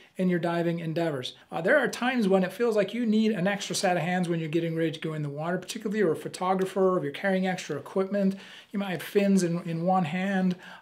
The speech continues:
um, mask on your head, you might be carrying a camera. And so I've been using product for a couple of years that has really helped me,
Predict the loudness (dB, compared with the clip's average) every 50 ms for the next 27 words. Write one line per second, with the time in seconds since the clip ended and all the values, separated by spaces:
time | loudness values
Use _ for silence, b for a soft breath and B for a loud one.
0 | B -8 -6 -6 -6 -6 -8 -6 -4 -2 0 0 2 0 0 -2 -2 0 2 2
1 | 2 2 0 -4 -6 -6 -6 -4 -2 -2 0 0 0 0 0 -2 -4 -6 -6 -8
2 | -10 -8 -6 -4 -2 -2 -2 -4 -6 -8 -6 -6 -4 -2 0 0 0 0 -2 -4
3 | B B B B B B B B -6 -4 0 2 4 4 4 2 0 -2 B B
4 | B B -4 -2 0 0 0 0 0 0 0 0 -2 -2 0 2 4 4 4 4
5 | 2 -2 -4 -6 -6 -4 -6 -4 -2 0 0 0 2 4 4 6 6 6 4 2
6 | 2 -2 B B B B B -10 -8 -8 -6 -4 -2 -2 -2 -2 -4 -4 -4 -2
7 | -4 -4 -6 -8 -12 -14 -10 -4 -2 -2 -2 -2 0 0 2 2 2 0